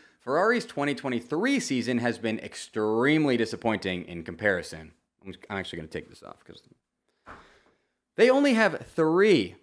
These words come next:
podium finishes so far this season through thirteen races, which is less podium finishes than they had through the first two races of twenty twenty-two. Not ideal, folks. While the Ferrari car is not a championship contender this season,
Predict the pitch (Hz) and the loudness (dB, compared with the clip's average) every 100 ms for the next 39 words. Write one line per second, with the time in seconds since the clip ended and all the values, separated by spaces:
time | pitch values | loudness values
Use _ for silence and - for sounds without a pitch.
0 | - 143 139 127 123 139 107 101 90 98 | -2 2 4 2 0 0 0 -4 -4 -4
1 | 98 95 92 92 95 90 90 87 - 90 | 0 0 -2 -6 -8 -8 -8 -10 -12 -12
2 | 82 - 104 - 98 90 98 147 143 147 | -8 -6 -6 -8 -10 -6 -2 0 2 0
3 | 139 - _ _ _ 117 135 120 - 95 | 0 -8 _ _ _ -8 -6 -6 -8 0
4 | 151 220 - 196 190 160 196 160 110 104 | 2 2 -2 -2 -2 -2 -2 0 -2 -2
5 | 101 101 101 131 131 131 101 98 80 - | -6 -10 -4 -2 0 -2 0 -2 -6 -10
6 | 110 107 110 104 - - - 240 240 117 | -8 -6 -4 -6 -8 -14 0 4 4 2
7 | 98 110 107 - 98 107 101 90 92 85 | 0 -2 -4 -6 -10 -8 -8 -6 -10 -8
8 | - 147 85 - _ 101 127 139 123 120 | 2 2 2 -8 _ 0 2 2 4 2
9 | 98 95 90 - - - 139 147 196 240 | 2 0 0 -4 -14 -4 -4 0 2 4
10 | 190 170 220 107 113 110 107 101 98 101 | 2 2 4 4 2 0 -4 -4 -6 -2
11 | 117 110 101 110 104 104 101 87 101 107 | -2 -2 -6 -8 -6 -8 -10 -10 -10 -8
12 | 98 95 - 92 208 - 95 87 107 135 | -6 -6 -6 0 0 0 -10 -8 -10 -10